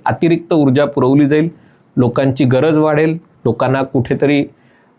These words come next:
अ, सुदूर ठिकाणी जाऊन राहायचं असेल आणि जिथे वीज जाते पण त्यामुळे तिथे घर घेणं शक्य नसेल,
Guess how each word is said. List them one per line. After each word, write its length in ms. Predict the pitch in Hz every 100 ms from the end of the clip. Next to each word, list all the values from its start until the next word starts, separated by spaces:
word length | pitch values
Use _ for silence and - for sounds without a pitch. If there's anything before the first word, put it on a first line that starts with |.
| -
अ, 160 | - 110
सुदूर 380 | 131 143 185 180
ठिकाणी 360 | 175 - 165
जाऊन 260 | 160 156 160
राहायचं 320 | 151 147 156
असेल 300 | 143 135 123 - _ _ -
आणि 160 | 131
जिथे 260 | 143 127 170
वीज 220 | 160 160
जाते 300 | 151 139 151
पण 240 | 127 - 143
त्यामुळे 260 | 139 147
तिथे 240 | 151 156 170
घर 220 | 143 165
घेणं 220 | 160 160
शक्य 320 | 160 156 -
नसेल, 360 | 151 139 131 135